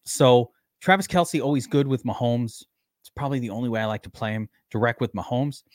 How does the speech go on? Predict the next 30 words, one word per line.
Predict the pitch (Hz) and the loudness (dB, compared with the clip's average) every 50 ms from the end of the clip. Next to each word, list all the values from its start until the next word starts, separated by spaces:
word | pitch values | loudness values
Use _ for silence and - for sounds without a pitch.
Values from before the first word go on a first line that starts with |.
| _ _ _ - _ _ _ | _ _ _ -20 _ _ _
Um, | 117 117 | -8 2
Dalton | - 147 147 143 - | 4 6 6 6 4
Schultz, | 120 - 160 147 147 - | 2 2 2 2 2 0
part | - - 139 135 135 | 0 2 2 4 4
of | 127 | 2
this | 127 - | 0 -2
game | - 123 123 131 139 143 | 0 0 2 2 2 2
that | 131 107 | 0 0
we're | 120 104 | -2 -4
sort | - - 147 127 117 | -2 2 2 2 2
of | 110 - - - | 2 -2 -8 -4
got | 120 127 120 | -2 -2 0
a | 113 | 0
nice | 110 120 120 117 - | 0 -2 -4 -4 -4
little | 139 120 101 | -4 -4 -4
stack | - - - 120 113 120 - | -4 -4 -4 -4 -4 -4 -4
going | 131 131 139 131 | -2 -2 0 2
around. | 131 139 143 147 151 - - _ _ _ - | 2 2 0 0 -2 -4 -8 _ _ _ -2
I | 131 | 0
don't | 170 165 | 2 2
wanna | 160 143 131 | 4 2 2
necessarily, | 113 127 143 135 - - - 135 127 131 123 120 | 0 0 -2 -2 -2 -2 0 0 2 2 0 0
like, | 107 104 98 - | -2 -4 -6 -6
overforce | - - 135 135 127 131 113 - - - 120 120 131 - - | -2 0 0 2 2 0 -2 -2 -2 -2 -2 0 -2 -2 -4
it | 156 147 127 | -6 -6 -4
here, | 147 143 147 151 | -2 0 0 0
but | 135 123 110 101 - _ _ _ _ | 2 0 -2 -2 -4 _ _ _ _
Schultz | - - 135 135 139 - - | -6 0 0 0 0 0 -2
in | 123 107 | -6 -6
play. | - - 135 143 165 180 180 | -2 0 0 0 0 0 -2